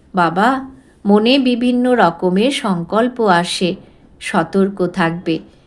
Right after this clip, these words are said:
খারাপ স্বপ্ন মানে কুসংকল্প অনেক আসবে, এইসবে ভয় পাবে না।" সত্যযুগ ত্রেতায় এইসব কথা থাকে না। তোমরা যত এগিয়ে যাবে,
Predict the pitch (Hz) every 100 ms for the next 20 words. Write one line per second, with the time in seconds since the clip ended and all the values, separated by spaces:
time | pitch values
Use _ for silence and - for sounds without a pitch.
0 | _ - 185 180 175 - - 175 - 196
1 | 214 190 160 185 311 - - 285 302 -
2 | 175 165 165 180 175 185 226 233 165 165
3 | 190 202 175 147 170 170 160 190 - -
4 | - - - 202 277 302 294 294 277 208
5 | 170 175 170 160 165 160 175 202 - -
6 | - - 269 269 262 269 254 262 254 -
7 | 180 180 185 226 370 - _ 208 254 -
8 | 180 - 160 160 233 277 - 165 175 170
9 | 160 - - _ _ - 254 226 180 156
10 | 170 160 - 214 214 208 220 240 233 226
11 | 220 269